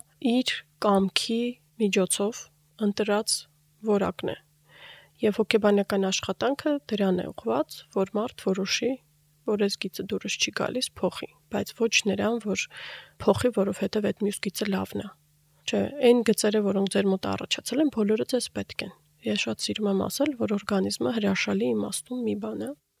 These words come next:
որ միշտ լուծում է իր բոլոր խնդիրները, անգամ խենթությամբ, եթե տեսնում ա ոչ մի ձև չի կարում լուծի, խենթացնում ա քեզ, ու այդ իր լուծումն է։ Մեր օրգանիզմը այն ինչ որ մեր համար մշակել է, դա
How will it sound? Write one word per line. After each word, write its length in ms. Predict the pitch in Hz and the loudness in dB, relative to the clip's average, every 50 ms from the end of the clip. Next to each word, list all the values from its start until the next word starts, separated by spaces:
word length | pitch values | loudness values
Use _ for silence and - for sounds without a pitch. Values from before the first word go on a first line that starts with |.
| _ _ _ _ _ _ _ _ - | _ _ _ _ _ _ _ _ 4
որ 280 | 220 214 226 - - - - - _ - | 4 4 6 4 2 -2 -4 -4 _ 2
միշտ 300 | 233 254 - - - 214 | 4 6 6 6 4 2
լուծում 340 | 202 202 - - 233 226 | 0 0 0 0 0 2
է 60 | 233 233 | 4 4
իր 140 | 220 214 196 185 | 4 2 2 2
բոլոր 320 | 185 202 190 208 214 - | 2 2 2 2 0 0
խնդիրները, 600 | - - 190 185 - - - - 190 180 220 208 - - _ _ _ _ _ _ _ - | 0 0 0 0 -2 -4 -4 -2 -2 -2 -2 -6 -10 -14 _ _ _ _ _ _ _ -2
անգամ 360 | 226 202 202 - - 226 220 | 0 0 0 0 0 -2 -2
խենթությամբ, 800 | - - - 208 196 196 - 202 - - - 196 196 196 - - - _ | -2 -2 -2 0 0 0 0 -2 -2 -2 -2 -4 -4 -6 -10 -16 -14 _
եթե 280 | - 208 196 - - 208 | -4 -4 -4 -4 -4 -2
տեսնում 380 | - - - - - 214 202 | 0 0 0 0 0 0 0
ա 40 | 196 185 | 0 0
ոչ 160 | - 196 - | -2 -4 -6
մի 160 | - - 196 | -4 -6 -4
ձև 220 | - 196 196 - - _ | -2 -2 -4 -4 -4 _
չի 200 | - - 233 - | 0 0 2 2
կարում 320 | - 208 196 202 202 196 | 2 2 2 2 2 2
լուծի, 360 | 190 202 214 208 - 254 254 277 311 302 - _ _ _ _ _ _ _ _ _ _ - | 2 0 -2 0 4 4 6 6 4 2 -4 _ _ _ _ _ _ _ _ _ _ -18
խենթացնում 640 | - - 214 208 185 - - - - - - 214 196 | -4 0 2 2 2 0 -2 -6 -4 -2 -2 0 0
ա 60 | 196 202 | 0 -2
քեզ, 260 | - - - - - - - - - | 2 4 4 6 6 4 2 0 -4
ու 200 | - 453 - 226 | -10 -6 -2 0
այդ 160 | 214 202 - 240 | 0 2 0 0
իր 100 | - 208 | 2 2
լուծումն 440 | 208 196 - - 208 202 196 196 | 2 2 4 2 2 2 2 2
է։ 40 | 196 - _ _ _ _ _ _ _ _ _ _ _ _ | -2 -4 _ _ _ _ _ _ _ _ _ _ _ _
Մեր 360 | 254 233 226 226 240 247 247 233 | -4 0 2 4 6 6 8 8
օրգանիզմը 640 | 220 214 208 214 214 208 214 226 - - 302 339 | 6 4 4 4 4 4 4 2 2 2 4 6
այն 180 | 330 277 262 240 | 6 8 8 6
ինչ 120 | 226 208 | 6 4
որ 200 | - - 208 202 | 2 2 2 4
մեր 200 | 202 208 214 202 | 4 4 2 2
համար 340 | 202 202 190 185 185 185 - - - - _ | 2 2 2 2 2 0 -2 -4 -6 -10 _
մշակել 580 | - 214 185 - - 214 196 - - 208 - | -2 2 4 4 4 2 0 -2 -2 0 2
է, 120 | - - - 339 - _ _ _ _ _ _ _ _ _ - - | 4 4 4 2 -2 _ _ _ _ _ _ _ _ _ -20 -4
դա 200 | 202 226 226 | 0 2 2